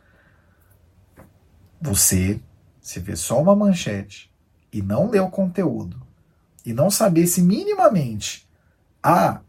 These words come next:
alguma apuração de fato, ou só um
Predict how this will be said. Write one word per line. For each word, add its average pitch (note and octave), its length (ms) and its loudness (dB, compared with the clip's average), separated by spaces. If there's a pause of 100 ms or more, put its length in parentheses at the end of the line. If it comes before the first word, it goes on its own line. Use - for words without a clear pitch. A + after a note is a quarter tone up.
alguma A#2+ 800 -2
apuração C3+ 680 0
de F3 120 2
fato, G#2+ 500 -4 (340)
ou D3+ 220 8
só D3 340 6
um A#2+ 360 -2